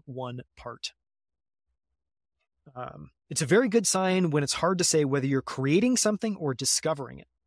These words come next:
When you're doing work that could be seen as either creation or discovery,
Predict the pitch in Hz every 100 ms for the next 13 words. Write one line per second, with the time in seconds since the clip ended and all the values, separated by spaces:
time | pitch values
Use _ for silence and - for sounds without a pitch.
0 | _ _ 143 139 131 202 311 220 185 190
1 | 175 - 143 151 160 156 156 - 147 135
2 | 147 139 - 170 202 196 165 139 - 156
3 | 139 143